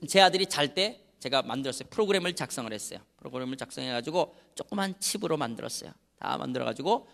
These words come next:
머리를 찢어가지고 거기다가 칩을 집어넣었어요. 그리고 제가, 아, 컴퓨터 앞에 딱 있어요. 그럼 제 아들한테 초코파이를 딱 주고 제가 엔터키를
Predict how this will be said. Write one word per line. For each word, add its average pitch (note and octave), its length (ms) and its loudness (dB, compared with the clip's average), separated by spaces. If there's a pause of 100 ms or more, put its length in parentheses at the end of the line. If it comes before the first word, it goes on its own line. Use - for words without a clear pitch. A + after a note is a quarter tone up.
(140)
머리를 C#3 340 4
찢어가지고 D#3+ 500 2
거기다가 C3+ 340 0
칩을 - 280 -2
집어넣었어요. - 520 -10 (540)
그리고 A#3+ 640 6 (160)
제가, E3+ 480 4 (260)
아, A2+ 380 -6 (540)
컴퓨터 D3 320 -2
앞에 C#3+ 140 0
딱 B2+ 260 0
있어요. G2+ 320 -6 (240)
그럼 F#3+ 160 -2
제 G3+ 160 10
아들한테 E3+ 600 6 (200)
초코파이를 A#3 560 4 (100)
딱 - 240 -2
주고 F#3 480 0
제가 D#3+ 300 4
엔터키를 F#3+ 600 0